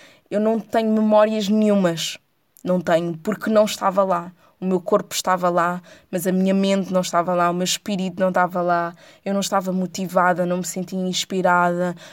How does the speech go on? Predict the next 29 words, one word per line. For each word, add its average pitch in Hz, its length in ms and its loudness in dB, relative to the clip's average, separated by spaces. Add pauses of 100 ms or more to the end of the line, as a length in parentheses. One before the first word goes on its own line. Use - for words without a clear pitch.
(140)
não, 196 400 -2
não 196 340 -2
via 196 340 -2
qualquer 190 340 -4
propósito. 175 1120 -2 (380)
Ahm, 170 640 -4 (100)
e, - 320 -14
então 180 480 0
eu 190 120 -4
consigo 208 400 -4
compreender 185 800 -2
caso 175 380 0
vocês 175 380 -4
estejam 165 800 -2 (640)
um 190 100 -6
pouco 196 280 -4
nervosos, 170 600 2 (340)
e 190 60 -8
por 196 180 -6
isso 202 160 -4
é 196 60 0
que - 80 -4
eu 190 60 0
vou 180 100 -2
dedicar 175 540 -2
este 165 200 -6
mês 175 220 -2
de 160 80 -12
julho, 170 500 -2